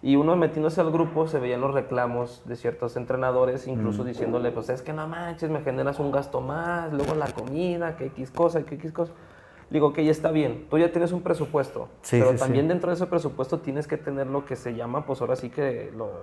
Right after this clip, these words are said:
Speaker 1: lo imprevisto". O sea,
Speaker 2: Siempre
Speaker 1: también es,
Speaker 2: salen, ¿eh?
Speaker 1: es, es,
Speaker 2: Siempre. Y en
Speaker 1: es
Speaker 2: cualquier ámbito, negocio, fútbol,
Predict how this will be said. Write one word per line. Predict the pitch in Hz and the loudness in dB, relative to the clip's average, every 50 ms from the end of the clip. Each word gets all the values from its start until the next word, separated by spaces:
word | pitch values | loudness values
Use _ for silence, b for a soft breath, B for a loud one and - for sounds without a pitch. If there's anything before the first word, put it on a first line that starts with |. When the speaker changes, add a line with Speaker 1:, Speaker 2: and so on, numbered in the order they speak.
| - - | -8 -6
Speaker 1:
lo | 120 | -6
imprevisto". | 123 117 117 110 101 104 110 151 185 - - 143 - - b b b b b b b | -6 -4 -2 -2 -2 -2 -4 -6 -8 -6 -6 -6 -6 -6 b b b b b b b
O | |
sea, | - - | -6 -6
Speaker 2:
Siempre | - - 143 147 143 - 165 170 | 4 8 8 8 10 10 8 8
Speaker 1:
también | - 143 131 123 120 117 107 107 | 10 10 8 8 6 4 2 0
es, | 110 113 - | -4 -6 -4
Speaker 2:
salen, | - 123 117 | -2 0 2
¿eh? | |
Speaker 1:
es, | 117 113 | 4 4
es, | 110 107 | 4 4
Speaker 2:
Siempre. | 107 107 107 107 110 113 | 2 -2 -4 -2 0 4
Y | |
en | 123 127 127 | 4 4 6
Speaker 1:
es | 123 | 8
Speaker 2:
cualquier | - 135 131 123 120 143 156 160 | 8 8 8 8 8 8 10 10
ámbito, | 151 139 135 131 135 135 131 143 123 | 10 8 6 2 0 0 0 -2 -2
negocio, | 117 113 113 113 107 113 117 120 120 - - 123 117 | -2 -2 -2 0 2 4 4 4 2 0 -4 -6 -6
fútbol, | - - 127 117 117 110 113 110 110 113 113 113 | -6 -8 -8 -8 -4 0 2 4 4 4 2 0